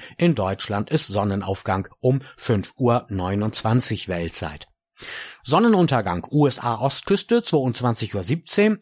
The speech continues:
U S A Westküste ein Uhr vierunddreißig, in Sao Paulo in Brasilien, dort geht die Sonne unter um einundzwanzig Uhr zehn Weltzeit, auf den Falklandinseln um zweiundzwanzig Uhr einunddreißig,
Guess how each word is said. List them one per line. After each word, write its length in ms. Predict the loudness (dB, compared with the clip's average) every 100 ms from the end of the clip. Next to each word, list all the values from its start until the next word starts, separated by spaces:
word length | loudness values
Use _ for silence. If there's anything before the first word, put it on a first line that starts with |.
| 0
U 120 | 0
S 160 | 0 0
A 200 | -2 0
Westküste 640 | 0 -2 -2 -2 0 0 -2 -12 -4
ein 240 | 0 2
Uhr 160 | 0 -2
vierunddreißig, 920 | 0 -2 -4 -6 0 0 2 0 -2 -16 -20 -20 0
in 180 | 2 4
Sao 220 | 4 2
Paulo 420 | 4 2 4 2
in 140 | 2 2
Brasilien, 640 | 2 4 4 4 4 2
dort 180 | 0 0
geht 160 | -2
die 80 | -2
Sonne 260 | 0 0 0
unter 320 | -2 -2 -2
um 140 | -4
einundzwanzig 760 | -4 -4 -4 -4 -4 -4 -8 -10
Uhr 140 | -8
zehn 400 | 0 2 4 4
Weltzeit, 680 | 4 2 0 0 2 2 -2 -16 -16 -16 -4
auf 160 | -2 0
den 120 | 0
Falklandinseln 800 | 0 0 0 0 2 4 4 2
um 120 | 0
zweiundzwanzig 680 | 0 0 0 0 -2 -2 -4
Uhr 100 | -4
einunddreißig, 840 | -4 -4 -2 2 2 2 -2 -4